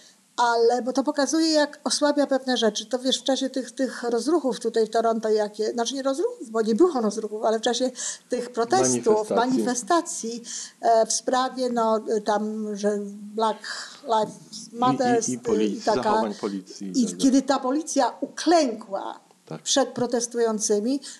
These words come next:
Speaker 1: no to jak można w tym momencie
Speaker 2: Jak to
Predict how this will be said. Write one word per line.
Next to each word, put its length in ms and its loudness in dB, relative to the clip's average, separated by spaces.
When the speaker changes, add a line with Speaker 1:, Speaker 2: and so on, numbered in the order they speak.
Speaker 1:
no 60 -12
to 300 2
jak 540 -6
można 500 -2
w 80 -14
tym 160 -2
momencie 460 2
Speaker 2:
Jak 120 2
to 20 4